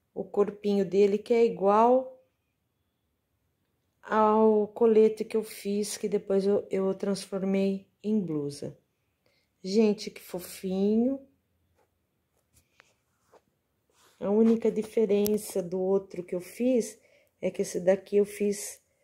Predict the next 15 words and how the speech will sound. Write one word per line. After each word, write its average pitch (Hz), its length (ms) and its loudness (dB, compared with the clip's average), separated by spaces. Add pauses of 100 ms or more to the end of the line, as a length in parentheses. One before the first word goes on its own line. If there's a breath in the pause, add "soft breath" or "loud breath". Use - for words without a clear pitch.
(400)
com 196 480 0
uma 202 220 -2
entradinha 196 680 0
aqui 190 160 -10
na 202 160 -2
cava, 185 400 -4
não 190 160 -2
fiz 202 300 -6
reto. 151 540 -6 (2000)
Mas 196 360 -2
ficou 196 260 -6
muito 214 340 0
fofinho, 175 640 -6
ó. 151 80 -4
É 156 100 -4